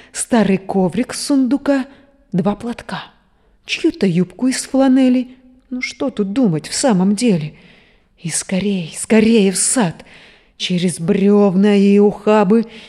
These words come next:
через дворницкую шавку, через скользкую канавку добежал и сел у бабы. «Вот, принёс тебе наряд.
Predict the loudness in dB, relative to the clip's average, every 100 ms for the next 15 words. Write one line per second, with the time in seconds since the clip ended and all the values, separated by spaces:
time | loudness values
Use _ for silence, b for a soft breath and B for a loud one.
0 | B -2 0 2 0 0 4 4 4 2
1 | 0 -4 0 0 0 -2 -2 -2 -2 -2
2 | B B B 0 0 0 -4 -2 2 2
3 | 0 0 2 4 2 4 6 4 2 0
4 | 0 2 2 2 2 2 2 -2 -10 _
5 | -8 -6 -2 -2 0 -2 -2 -4 -8 -12
6 | _ _ _ _ _ _ _ _ _ _
7 | -4 -2 -2 -10 b b b b b _
8 | -4 0 2 0 -4 -6 -4 -2 0 -2
9 | -6 -10